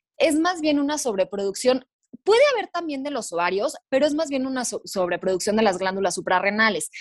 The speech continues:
Y esto es algo que está muy relacionado con cómo afrontas el estrés. Y bueno,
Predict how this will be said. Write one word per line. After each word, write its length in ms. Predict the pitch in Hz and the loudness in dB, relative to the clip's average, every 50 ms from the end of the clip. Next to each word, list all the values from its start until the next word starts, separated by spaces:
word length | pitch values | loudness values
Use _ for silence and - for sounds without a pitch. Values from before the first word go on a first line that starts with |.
| - - - _ - | -18 -18 -14 _ 2
Y 100 | 240 269 | 2 2
esto 160 | 269 269 330 | 2 2 0
es 100 | 320 - | 2 2
algo 220 | 285 254 262 269 262 | 4 4 4 4 2
que 60 | 233 | 0
está 300 | 214 - - 214 214 - _ _ _ | -6 -4 -2 -2 -2 -2 _ _ _
muy 280 | - 247 247 262 269 269 | -2 0 2 2 2 0
relacionado 840 | 277 285 294 269 247 - 185 180 180 180 185 190 202 240 294 302 - _ _ _ _ _ | 0 -2 -2 -2 -4 -6 -10 -8 -8 -6 -4 -2 -2 -2 -2 -4 -8 _ _ _ _ _
con 460 | - 240 240 247 254 294 330 294 - _ _ _ _ _ _ _ _ - | 0 2 2 2 0 -2 -4 -8 -14 _ _ _ _ _ _ _ _ -4
cómo 300 | - 262 254 247 254 254 | -4 -2 -2 -2 -4 -6
afrontas 460 | 240 - 254 226 220 220 220 208 - | -6 -8 -8 -8 -6 -6 -6 -6 -4
el 140 | 196 180 175 | -2 -2 -2
estrés. 420 | 170 - - 214 208 220 262 - - - - - - - | -4 -2 0 2 2 2 2 0 -6 -18 -20 -20 -8 0
Y 80 | - 269 | 2 4
bueno, 280 | 302 359 330 247 - | 4 4 2 0 -2